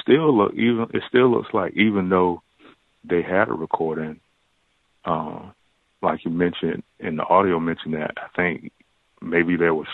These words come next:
charges against him, I guess, for punching the guy. I'm not sure. Uh,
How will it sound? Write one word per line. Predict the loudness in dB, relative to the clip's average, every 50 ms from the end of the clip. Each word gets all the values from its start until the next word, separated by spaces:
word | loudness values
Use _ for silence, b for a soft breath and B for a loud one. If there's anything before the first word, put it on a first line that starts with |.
| -6 -2
charges | 0 2 2 2 0 -2 -2
against | -2 -2 -2 -2 -4 -4 -4
him, | -4 -4 -4 -4 -6 -8 _ _ _ _ _ _ b b _ _ _ _ _ _ _
I | -8 -6 -4
guess, | -2 -2 -2 -2 -4 -6
for | -8 -8 -8
punching | -4 -2 -2 -2 -2 -2 -4
the | -4 -2
guy. | 0 0 0 0 -2 -4 -6 -12 _ _ _ b b b b b b _ _
I'm | -6 -4
not | -4 -4 -4 -6 -4 -2
sure. | 0 0 0 0 -4 -8 _ _ _ _ _ _ _ _ _ _ _ _ _ _ _ _ _ _ _ _
Uh, | -10 -8 -8 -8 -8 -10 -12 -14 -16